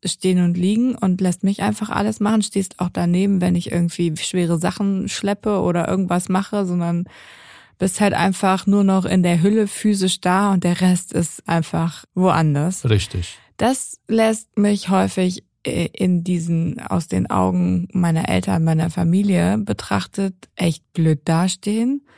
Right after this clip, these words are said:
Speaker 1: und verschärft eigentlich diesen Konflikt, weil
Speaker 2: Warum?
Speaker 1: man's nicht aussprechen kann, weil sie dann das Gefühl haben, dass du der totale,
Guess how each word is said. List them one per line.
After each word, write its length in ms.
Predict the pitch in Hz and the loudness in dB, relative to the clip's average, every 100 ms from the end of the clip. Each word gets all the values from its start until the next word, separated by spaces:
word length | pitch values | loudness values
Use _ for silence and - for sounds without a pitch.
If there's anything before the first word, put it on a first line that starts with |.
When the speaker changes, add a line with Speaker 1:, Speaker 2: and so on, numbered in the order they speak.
| - - - - - | -20 -20 -20 -20 -6
Speaker 1:
und 200 | 180 175 | -2 0
verschärft 680 | 185 175 - 196 208 - - | 2 2 2 0 0 -2 -2
eigentlich 300 | 147 147 143 | 0 0 -2
diesen 300 | 156 156 151 | -4 -2 -2
Konflikt, 480 | 165 156 - 170 131 | -2 -4 -4 -2 4
weil 140 | 110 | 6
Speaker 2:
Warum? 60 | 110 | 6
Speaker 1:
man's 260 | 110 - | 4 2
nicht 240 | 185 185 - | -2 -2 0
aussprechen 680 | 202 - - - 160 - 151 | 0 -2 -6 -6 -4 -4 -6
kann, 280 | 165 160 | -2 0
weil 140 | 156 160 | 2 0
sie 80 | 165 | 0
dann 120 | 160 | 0
das 140 | 165 | -2
Gefühl 400 | 175 - 202 190 | -6 -4 -2 0
haben, 240 | 185 185 170 | 2 2 0
dass 180 | 170 | -2
du 140 | - 170 | -6 -6
der 240 | 180 185 | -2 -4
totale, 960 | - 190 - 190 202 185 185 214 226 | -4 -14 -6 -2 0 0 0 0 -2